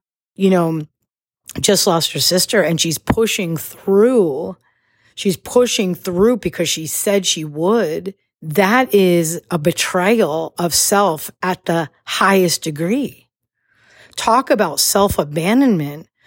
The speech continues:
for living and showing up as pressure and should outside of you, because if you didn't, you were going to be reamed out by this person like I was, you know?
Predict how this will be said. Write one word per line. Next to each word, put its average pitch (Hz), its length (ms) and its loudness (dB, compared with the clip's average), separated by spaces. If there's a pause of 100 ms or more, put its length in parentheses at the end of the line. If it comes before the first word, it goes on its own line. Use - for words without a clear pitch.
(260)
for 185 300 2
living 175 800 0 (260)
and 180 180 0
showing 180 480 2
up 208 320 2
as 165 220 -4
pressure 190 680 0
and 165 260 -2
should 196 400 2
outside 170 600 0
of 165 120 0
you, 160 360 -4 (280)
because 185 460 2
if 196 200 2
you 180 220 -2
didn't, 185 560 -2
you 180 160 0
were 196 140 2
going 180 340 0
to 160 120 -4
be 170 600 0 (300)
reamed 185 400 4
out 196 260 2
by 170 180 0
this 165 160 -2
person 196 480 -2
like 160 200 -2
I 202 160 2
was, - 480 -4 (1040)
you 190 120 2
know? 185 320 2